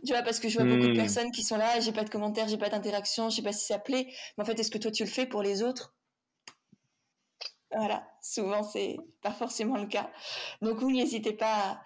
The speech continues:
Speaker 1: à nous envoyer des petits messages et même à, à n'importe qui, hein, dès que vous aimez quelque chose, dites-le,
Speaker 2: Hmm.
Speaker 1: ça fait du bien.
Speaker 2: Ouais, ça fait toujours
Speaker 1: Voilà.
Speaker 2: du bien.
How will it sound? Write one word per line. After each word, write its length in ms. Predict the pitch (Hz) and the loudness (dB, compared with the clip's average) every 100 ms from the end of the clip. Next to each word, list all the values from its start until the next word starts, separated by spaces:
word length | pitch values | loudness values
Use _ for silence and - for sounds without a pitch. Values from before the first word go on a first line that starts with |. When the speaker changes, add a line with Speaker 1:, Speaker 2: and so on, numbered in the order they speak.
| - - - | -16 -16 -8
Speaker 1:
à 60 | - | -2
nous 100 | 196 | 0
envoyer 200 | 190 196 | 2 2
des 100 | 202 | 0
petits 220 | 202 - 214 | -2 -2 0
messages 420 | 208 208 220 214 | 0 2 0 0
et 60 | |
même 200 | 190 202 | 0 0
à, 100 | 190 | 0
à 160 | 185 196 | 0 0
n'importe 460 | 196 190 196 202 190 | 0 -2 -4 -4 -4
qui, 200 | - 196 | -2 -2
hein, 100 | 180 | 0
dès 100 | 185 | -2
que 60 | 214 | -2
vous 160 | 190 | -2
aimez 200 | 190 190 | 0 0
quelque 280 | 190 202 - | -2 -6 -4
chose, 340 | 190 202 196 180 - | -2 0 0 -2 -2
dites-le, 580 | 196 240 262 254 254 - | -2 0 2 2 2 4
Speaker 2:
Hmm. 200 | 247 226 | 4 4
Speaker 1:
ça 120 | 233 | 2
fait 140 | 220 | -2
du 120 | 196 196 | -4 -2
bien. 200 | 208 208 _ | -4 -6 _
Speaker 2:
Ouais, 200 | 127 120 | 6 6
ça 60 | 107 - - - - | 6 0 -10 -10 -10
fait 120 | - | -6
toujours 140 | 113 113 | 0 4
Speaker 1:
Voilà. 100 | 113 | 4
Speaker 2:
du 20 | 107 | 4
bien. 260 | 107 101 | 2 0